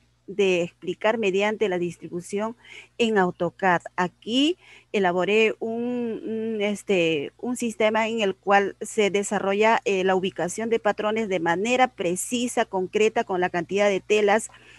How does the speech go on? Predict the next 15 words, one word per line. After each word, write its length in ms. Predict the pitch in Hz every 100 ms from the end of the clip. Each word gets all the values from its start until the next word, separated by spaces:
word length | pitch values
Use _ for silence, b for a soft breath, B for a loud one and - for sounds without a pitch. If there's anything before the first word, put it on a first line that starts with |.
| B B
eh, 140 | 214
concernientes, 840 | - 214 202 196 196 208 226 233 -
eh, 280 | 190 165 -
en 280 | 180 170 160
el 140 | 160
uso 380 | 202 208 247 262 - _
para 280 | 208 180 170
esta 240 | 185 196
tarea, 420 | 190 175 160 - _
¿no 60 | 180
es 40 |
cierto? 240 | 202 190 233
En 140 | 196 196
la 60 |
aplicación, 640 | 175 175 156 175 214 240